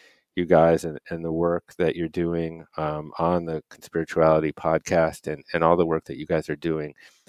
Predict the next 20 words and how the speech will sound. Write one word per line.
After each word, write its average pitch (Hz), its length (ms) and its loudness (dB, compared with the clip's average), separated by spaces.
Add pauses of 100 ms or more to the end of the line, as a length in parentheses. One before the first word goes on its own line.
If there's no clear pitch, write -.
(140)
individually 78 880 0
in 78 120 -8
your 76 180 -4
own 76 160 -4
careers, 78 680 0 (380)
writing 80 640 2
and 147 380 -8
as - 240 -8
thought - 320 2
leaders 76 560 -4 (360)
and 151 380 -2
as 147 640 -4 (220)
folks, - 560 2 (200)
uh, 78 280 2
really, 110 560 6 (680)
um, 78 500 -4
devoted 90 640 6 (120)
to 78 480 -4 (760)
rigorous 98 680 8
information, 85 960 -2